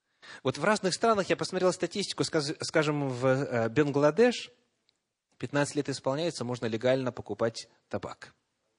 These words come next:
В магазине открыто легально. В других странах только восемнадцать, да?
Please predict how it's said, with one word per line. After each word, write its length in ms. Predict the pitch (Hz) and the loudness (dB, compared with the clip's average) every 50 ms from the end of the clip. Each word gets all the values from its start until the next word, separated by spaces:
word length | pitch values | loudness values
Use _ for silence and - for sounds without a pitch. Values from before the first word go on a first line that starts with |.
| _ _ | _ _
В 60 | - | -6
магазине 420 | 110 107 104 117 123 170 190 160 117 | -4 -2 -2 -2 -2 -2 -2 -4 -4
открыто 400 | 110 - - - 139 - - 110 | -6 -6 -8 -10 -8 -8 -10 -10
легально. 340 | 104 98 - - - - - _ _ _ _ _ _ _ _ _ _ _ _ _ _ _ _ _ _ _ _ _ _ _ _ _ | -10 -10 -8 -8 -10 -10 -10 _ _ _ _ _ _ _ _ _ _ _ _ _ _ _ _ _ _ _ _ _ _ _ _ _
В 60 | - | -6
других 240 | 117 127 135 196 202 | -4 -2 0 0 0
странах 300 | - - 170 165 151 139 | 2 2 0 0 0 0
только 220 | - - - - 127 | -2 -2 -2 -2 -2
восемнадцать, 880 | 123 120 - - 117 110 98 85 87 - - - - - - - _ _ _ | -2 -4 -4 -4 -6 -6 -6 -8 -10 -10 -14 -16 -18 -18 -20 -20 _ _ _
да? 240 | - 120 143 156 | -6 -6 -6 -6